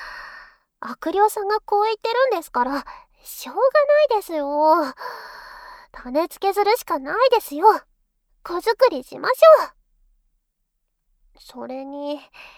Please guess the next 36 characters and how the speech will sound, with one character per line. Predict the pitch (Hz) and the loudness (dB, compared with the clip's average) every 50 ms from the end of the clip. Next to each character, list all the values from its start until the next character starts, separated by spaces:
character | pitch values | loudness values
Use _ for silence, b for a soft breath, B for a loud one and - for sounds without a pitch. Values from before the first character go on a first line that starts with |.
| B B B B B B B B B B B B B B B B B B B B B B B _ _ _ _ _ _ _ _ _ _ _ _ _ _ _ _ _ _ _ | B B B B B B B B B B B B B B B B B B B B B B B _ _ _ _ _ _ _ _ _ _ _ _ _ _ _ _ _ _ _
お | 240 247 240 247 | -18 -18 -18 -16
兄 | 269 294 359 440 | -14 -12 -12 -12
さ | - - 339 277 | -12 -10 -12 -12
ん | 240 226 | -12 -12
の | 220 220 220 220 | -16 -18 -18 -18
お | 226 | -20
ち | - _ - 285 294 | -20 _ -16 -14 -14
ん | 294 285 | -12 -14
ぽ | 277 - - 226 | -14 -18 -20 -20
は、 | 226 220 202 - - - - _ _ _ _ _ _ _ _ _ _ _ _ _ _ _ _ _ _ _ _ _ _ _ _ _ _ _ | -18 -18 -18 -18 -20 -20 -20 _ _ _ _ _ _ _ _ _ _ _ _ _ _ _ _ _ _ _ _ _ _ _ _ _ _ _
種 | _ - 233 226 233 240 254 262 | _ -20 -20 -18 -18 -16 -18 -18
付 | - _ _ | -20 _ _
け | - 269 269 269 | -12 -10 -10 -10
し | - - _ | -12 -14 _
た | - 277 277 269 | -12 -10 -10 -10
い | 262 262 285 294 | -10 -12 -12 -14
っ | - _ _ _ _ | -18 _ _ _ _
て | - 208 - - - | -20 -20 -18 -20 -20
言 | - | -20
っ | 233 _ _ _ | -20 _ _ _
て | - 294 302 | -10 -10 -10
る | 320 | -10
み | 320 349 403 415 | -10 -12 -12 -10
た | - - 254 | -10 -10 -10
い | 220 | -10
で | - - _ | -14 -20 _
す | _ - - | _ -20 -20
よ。 | 240 _ - 359 440 480 B B B B B _ _ _ _ _ B B B B B B B B B B B B B B B B B B B B B B B B B B B B B _ _ _ _ _ _ _ _ _ _ _ _ _ _ _ _ _ _ _ _ _ | _ _ -10 -10 -10 -10 B B B B B _ _ _ _ _ B B B B B B B B B B B B B B B B B B B B B B B B B B B B B _ _ _ _ _ _ _ _ _ _ _ _ _ _ _ _ _ _ _ _ _
さ | _ _ - - 269 269 | _ _ -18 -14 -12 -12
っ | 269 - _ | -14 -14 _
き | - 233 220 - | -16 -14 -14 -10
出 | - 233 247 277 | -8 -8 -8 -8
し | - - | -10 -12
た | - - - - | -12 -12 -12 -12
ば | - - - | -14 -16 -18
っ | - | -18